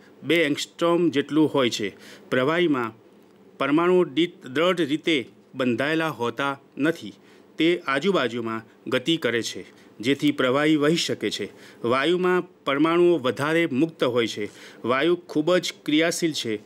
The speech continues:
અને તેની ગતિશીલતા સંતુલિત હોય છે. અથડામણ દરમિયાન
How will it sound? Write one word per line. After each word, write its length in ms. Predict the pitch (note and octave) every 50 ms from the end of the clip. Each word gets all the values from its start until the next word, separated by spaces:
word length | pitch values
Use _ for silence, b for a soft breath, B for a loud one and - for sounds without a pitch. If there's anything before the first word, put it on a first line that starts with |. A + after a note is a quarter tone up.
| B B B B B -
અને 300 | - E3 D#3+ C#3 G#2 G2 - - _ _ _ _ _ _ _
તેની 240 | - C#3+ D#3 E3 F3
ગતિશીલતા 840 | E3 - C#3 C3+ - F#3 F#3 - - C3 B2 A#2+ - B2+ B2 A#2+ A#2 - - -
સંતુલિત 640 | - - C#3+ C3 B2+ B2 D3 D3 C#3+ C#3+ C#3 -
હોય 260 | - - - C#3+ D3 C3
છે. 220 | - - G2 E2 - B B B B B B -
અથડામણ 500 | B2 B2+ A#2+ - D#3+ F3+ G3 G#3 G#3 F#3
દરમિયાન 420 | C3+ C3 B2 A#2 A#2+ A#2 A#2 A2